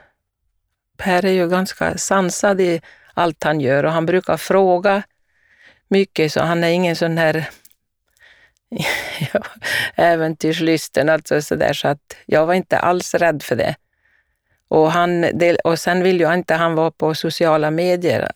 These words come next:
Han tycker inte om Facebook, och han mejlar ju helst inte heller, mer än bilder i så fall, om han vill visa någon stor gädda som han har fångat eller så. Så att jag var aldrig orolig för det, men det har varit mycket genomgång med hur man uppför sig på nätet.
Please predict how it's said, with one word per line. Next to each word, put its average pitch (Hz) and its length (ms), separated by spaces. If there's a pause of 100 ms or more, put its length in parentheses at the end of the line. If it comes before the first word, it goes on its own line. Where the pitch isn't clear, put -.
(160)
Han 160 280
tycker 165 300
inte 156 200
om 147 120
Facebook, - 580
och 151 60
han 151 160
mejlar 156 340
ju 156 120
helst 151 340
inte 160 320 (440)
heller, 160 500
mer 156 220
än 147 180 (420)
bilder 175 520
i 180 80
så 165 180
fall, 147 340 (240)
om 160 160
han 147 140
vill 147 180
visa 165 320
någon 151 160
stor 151 320 (560)
gädda 160 420
som 175 200
han 175 120
har 160 80
fångat 165 480
eller 151 180
så. - 220
Så - 180
att 170 300
jag 165 160
var 175 100
aldrig 180 300
orolig 180 380
för 180 120
det, 151 100
men 160 160
det 156 80
har 160 100
varit 165 320 (640)
mycket 190 540
genomgång 170 640
med 147 160
hur 160 280
man 135 260
uppför - 440
sig - 160
på - 140
nätet. - 400